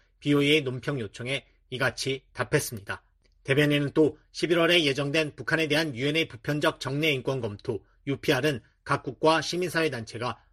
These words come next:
북한의 인권 상황을 평가하고 개선 방안을 권고할 수 있는 기회를 제공한다며 우리는 북한이 저지르고 있는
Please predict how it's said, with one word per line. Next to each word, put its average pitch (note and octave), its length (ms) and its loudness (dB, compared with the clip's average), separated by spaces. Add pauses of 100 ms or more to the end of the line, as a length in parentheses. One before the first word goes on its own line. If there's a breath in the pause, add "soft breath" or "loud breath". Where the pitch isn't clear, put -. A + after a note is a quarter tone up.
북한의 D3+ 360 2
인권 D3 260 -2
상황을 D#3 460 0
평가하고 B2+ 640 -2 (180)
개선 D#3 320 2
방안을 D3+ 380 2
권고할 C#3+ 320 4
수 - 120 -6
있는 B2+ 300 -4 (240)
기회를 D3+ 440 2
제공한다며 A2+ 720 -6 (300)
우리는 C#3+ 340 0 (220)
북한이 D#3+ 380 2
저지르고 D3+ 440 2
있는 C#3 280 0